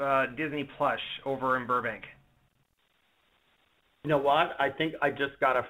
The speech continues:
Speaker 2: fresh order yesterday.
Speaker 1: Daniel, is there any way to identify offline who the six percent is and possibly offer to get in their hands, uh, one of these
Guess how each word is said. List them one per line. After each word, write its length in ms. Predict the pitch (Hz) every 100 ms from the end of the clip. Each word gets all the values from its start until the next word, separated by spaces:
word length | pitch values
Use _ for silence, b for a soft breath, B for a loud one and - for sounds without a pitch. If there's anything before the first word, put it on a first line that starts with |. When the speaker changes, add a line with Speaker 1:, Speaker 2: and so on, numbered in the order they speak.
| -
Speaker 2:
fresh 180 | 123 123 -
order 340 | 123 120 107
yesterday. 580 | 107 104 - 90 80 78 - _ _ _ _ _ _ _ _ _ _ _ _ _ _ _ -
Speaker 1:
Daniel, 360 | 185 214 233 226
is 100 | 170
there 100 | 208
any 100 | 233
way 160 | 240
to 80 | 233
identify 800 | 220 185 156 175 190 - 196 196
offline 840 | 190 165 170 147 165 160 170 190 190 139
who 160 | 139 180
the 220 | 180 180 -
six 160 | - 170
percent 360 | - 151 175 160
is 260 | 160 190 190 -
and 160 | 156 151
possibly 640 | 156 160 160 147 160 160
offer 480 | 143 147 156 170 160 -
to 380 | 156 151 151 143 b b b
get 100 | 165
in 80 | 170
their 120 | 165
hands, 380 | 135 151 160 202 208 - _ _ -
uh, 180 | 160
one 160 | 170 180
of 80 | 180
these 160 | 180